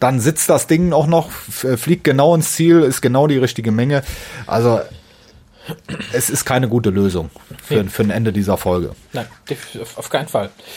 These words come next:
Speaker 2: Allerdings ist das Ende der Folge selbst relativ schön, muss ich sagen. Denn, ähm, was ich dann wieder sehr gut geschrieben fand, auch sehr interessant, äh, ist die Rede zwischen dem Doktor und Robin, die sich dann halt voneinander verabschieden, so ein bisschen fabulieren, dass sie eigentlich nur Legenden sind, et cetera pp.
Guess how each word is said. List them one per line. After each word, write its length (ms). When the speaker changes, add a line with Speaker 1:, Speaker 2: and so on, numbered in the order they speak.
Speaker 2:
Allerdings 340
ist 40
das 140
Ende 220
der 380
Folge 320
selbst 300
relativ 320
schön, 260
muss 200
ich 80
sagen. 400
Denn, 360
ähm, 320
was 220
ich 100
dann 200
wieder 300
sehr 220
gut 160
geschrieben 400
fand, 220
auch 60
sehr 120
interessant, 480
äh, 240
ist 200
die 80
Rede 320
zwischen 240
dem 80
Doktor 220
und 80
Robin, 300
die 80
sich 100
dann 100
halt 100
voneinander 240
verabschieden, 480
so 80
ein 80
bisschen 240
fabulieren, 520
dass 140
sie 80
eigentlich 140
nur 100
Legenden 380
sind, 100
et 100
cetera 260
pp. 380